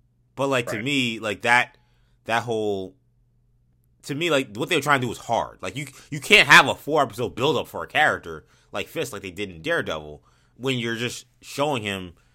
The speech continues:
Speaker 1: in a, a different person's show. Like, it's, it's totally different. Like, he's, he's a, a, a element to a bigger story that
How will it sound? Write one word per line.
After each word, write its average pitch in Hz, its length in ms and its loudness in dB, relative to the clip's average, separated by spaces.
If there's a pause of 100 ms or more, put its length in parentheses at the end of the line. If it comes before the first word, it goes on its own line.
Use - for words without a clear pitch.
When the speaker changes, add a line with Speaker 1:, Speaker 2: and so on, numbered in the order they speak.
(240)
Speaker 1:
in 120 340 2
a, 110 320 -2
a 101 80 -10
different 143 360 -2
person's 123 440 -4
show. 117 400 -2
Like, 90 180 -10
it's, 95 220 -14 (400)
it's 127 200 -6
totally 143 420 0
different. 82 380 -2
Like, 85 120 -6
he's, 107 260 -4
he's 117 220 -8
a, 90 120 -6 (380)
a, - 60 -2
a 87 340 -2
element 156 440 6
to 127 120 -4
a 104 140 2
bigger 123 320 2
story 123 600 0 (460)
that 110 320 8